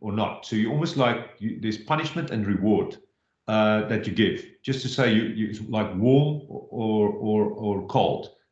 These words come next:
You're getting away or getting closer to the solution type of thing. So re-, that's reinforcement learning. Um, that's the only signal that you provide back. And then optimization is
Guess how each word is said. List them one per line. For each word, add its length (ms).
You're 100
getting 200
away 600
or 140
getting 340
closer 300
to 100
the 140
solution 720
type 220
of 120
thing. 180
So 360
re-, 120
that's 220
reinforcement 640
learning. 460
Um, 280
that's 220
the 100
only 160
signal 460
that 140
you 60
provide 440
back. 280
And 100
then 120
optimization 800
is 340